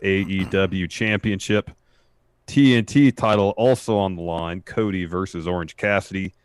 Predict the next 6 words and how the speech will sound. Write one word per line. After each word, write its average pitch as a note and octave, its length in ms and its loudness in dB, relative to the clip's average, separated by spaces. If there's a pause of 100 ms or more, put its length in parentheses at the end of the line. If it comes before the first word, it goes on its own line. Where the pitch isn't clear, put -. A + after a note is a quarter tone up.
(300)
Women's B2+ 520 0
championship F#2 800 -4 (220)
also C#3+ 460 2
on G2 200 2
the F2+ 80 -4
line. E2+ 480 -6